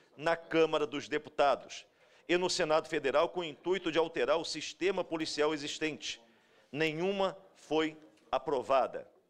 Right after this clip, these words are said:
E uma comissão mista, composta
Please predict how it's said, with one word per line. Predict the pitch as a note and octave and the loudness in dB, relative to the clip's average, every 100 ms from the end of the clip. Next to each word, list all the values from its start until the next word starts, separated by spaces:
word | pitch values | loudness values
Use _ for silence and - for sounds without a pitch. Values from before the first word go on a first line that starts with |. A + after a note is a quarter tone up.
| _ _ _ - - | _ _ _ -18 0
E | E3 G3 - | 2 2 -2
uma | F#3+ F3+ | 0 0
comissão | G3+ F3 - A3+ | 0 -2 2 2
mista, | G3+ F#3+ - G2 - - _ - | 2 -4 -4 -6 -8 -12 _ -2
composta | D#3+ C#3 E3+ F3+ - | -2 0 4 4 2